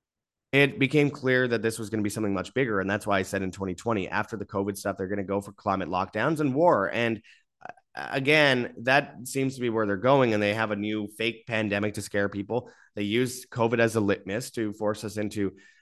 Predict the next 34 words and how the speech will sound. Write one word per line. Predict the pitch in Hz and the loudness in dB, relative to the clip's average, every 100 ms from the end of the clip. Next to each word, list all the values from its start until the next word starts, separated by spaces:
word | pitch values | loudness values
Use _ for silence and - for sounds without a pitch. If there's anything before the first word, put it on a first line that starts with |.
| - | -6
uh, | 92 90 | -2 0
not, | 104 87 82 | 0 -2 -2
well, | 92 | -4
not | 98 87 | -2 -2
all | 90 | -2
of | 87 | -2
us. | 73 90 | -6 -8
A | 90 | -6
lot | 87 | -6
of | 82 | -6
us | - - - - - | -10 -16 -20 -20 -14
didn't | 87 98 85 - - 87 | -8 -8 -8 -14 -20 -14
get | 90 78 _ _ | -10 -12 _ _
pulled | 98 90 | -8 -6
into | 87 85 | -6 -4
that, | 87 120 - | 0 2 2
but, | 113 98 107 | 0 0 2
um, | 110 101 - - - - | 2 0 -4 -16 -20 2
the, | 110 107 98 | 4 4 4
the | 101 95 87 92 101 | 2 2 -2 -6 0
vaccine | 117 120 135 127 117 113 107 | 2 2 0 0 2 0 -2
passports | 117 110 117 - 110 104 101 - | 2 4 4 2 2 2 0 -6
and, | 92 90 85 85 _ _ _ - | -8 -8 -8 -12 _ _ _ -12
you | 104 101 | -6 -4
know, | 80 67 | -4 -6
the | 95 | -6
testing | - 123 - 123 113 110 110 | 0 0 0 2 4 4 2
and | 107 104 98 | 0 0 0
the | 98 | 0
tracking | - 107 - 101 | 2 0 0 -4
and | 98 | -4
tracing. | 120 117 - 113 110 110 | -2 -2 -2 -2 -2 -4
And | 98 101 95 95 87 | -4 -4 -4 -6 -6
again, | 101 98 104 101 | -6 -2 -2 -2